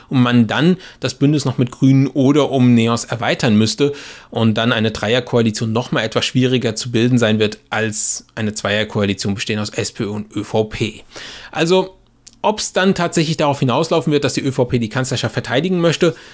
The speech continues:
müssen wir mal abwarten. Möglich ist das natürlich, aber es kann auch gut sein, dass die Ö V P sich mit der F P Ö zusammenfinden wird. Sollte die Bierpartei in den Nationalrat einziehen,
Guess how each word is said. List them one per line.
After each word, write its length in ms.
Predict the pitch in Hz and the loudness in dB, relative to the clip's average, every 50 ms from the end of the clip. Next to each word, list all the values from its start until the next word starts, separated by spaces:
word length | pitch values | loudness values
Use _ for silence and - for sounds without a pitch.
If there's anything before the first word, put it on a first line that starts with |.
| - _ _ - | -20 _ _ -14
müssen 180 | 127 123 - 135 | -8 -4 0 2
wir 60 | 123 | 2
mal 160 | 120 113 113 | 2 2 0
abwarten. 640 | - 123 135 - - 156 135 135 135 - 151 139 131 - - - - - - - - | -2 -4 -6 -4 -2 -2 0 0 0 0 0 0 0 -2 -10 -20 -20 -20 -20 -12 -4
Möglich 320 | - 120 120 117 - 113 - | 0 0 0 0 0 -2 -4
ist 200 | 147 135 - 185 | -4 -2 0 0
das 120 | 165 - | 0 0
natürlich, 480 | - 156 - - 147 135 135 123 - - | 0 0 0 2 2 2 2 2 0 0
aber 140 | 139 120 | 0 0
es 80 | 117 - | -2 -2
kann 160 | - 139 131 | 0 0 0
auch 140 | 123 104 - | 0 0 0
gut 120 | - 131 | -2 -2
sein, 160 | 127 - 120 113 | 0 0 0 0
dass 120 | 110 107 | 0 -2
die 100 | - 131 | -2 -2
Ö 80 | - 131 | -4 -2
V 180 | - - 123 104 | -2 0 -2 0
P 180 | - - 120 | 0 0 -2
sich 160 | 107 117 - | -2 -2 -4
mit 120 | - 117 - | -8 -6 -4
der 200 | 123 120 - - | -4 -4 -4 -8
F 120 | 110 - | -10 -10
P 120 | - - 110 | -10 -10 -10
Ö 100 | 123 123 | -8 -6
zusammenfinden 960 | - - 143 123 123 110 113 110 104 107 - - 104 95 - - 104 104 | -4 -4 -2 -2 0 0 2 0 0 -2 -4 -8 -8 -8 -8 -12 -12 -12
wird. 320 | 101 - - _ - - - _ _ _ - - - | -12 -14 -16 _ -20 -20 -20 _ _ _ -20 -20 -14
Sollte 560 | - - 120 110 127 131 131 143 135 127 123 - - - - - - - | -8 -4 0 0 0 0 2 2 2 2 0 -2 -10 -16 -18 -18 -8 -2
die 240 | - 127 127 131 131 | 0 2 2 2 0
Bierpartei 800 | 120 120 123 165 226 240 165 - - - - - 107 104 110 113 | -2 -2 -2 0 0 0 -2 -4 -6 -6 -6 -6 -4 -4 -2 -4
in 240 | 110 - 127 120 | -4 -2 0 2
den 80 | 120 117 | 2 2
Nationalrat 560 | 117 117 - - 120 110 113 123 123 135 131 | 2 0 0 -2 -2 -2 -2 -2 -2 -2 -4
einziehen, 500 | - 127 135 147 135 - - 165 165 151 | -2 0 0 0 0 0 2 2 2 2